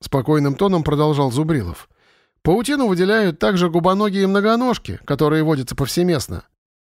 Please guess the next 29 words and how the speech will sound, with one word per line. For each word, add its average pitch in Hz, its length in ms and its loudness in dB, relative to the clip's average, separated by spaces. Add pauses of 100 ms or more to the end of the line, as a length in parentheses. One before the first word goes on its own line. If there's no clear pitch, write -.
(140)
«Только 370 300 0
губоножек 370 640 0
мне 339 160 0
еще 330 200 0
не 339 80 -2
хватало!» 320 560 -2 (520)
взвизгнула 135 600 0
Лера, 180 300 0
иступленно 156 600 0
натирая 143 420 0
влажной 131 320 0
салфеткой 147 580 -2
покрасневшее 143 800 -2
от - 200 -8
чрезмерных 131 580 -2
стараний 131 420 -2
лицо. 127 520 -4 (600)
«Согласен, 233 640 0 (300)
с - 100 -6
виду 240 340 0
крайне 226 380 2
неприятные 226 560 0
создания». 165 560 -2 (760)
«А 170 140 4
что 254 360 2
у - 20 2
вас 214 140 0
тут 180 200 -2
случилось?» 208 720 0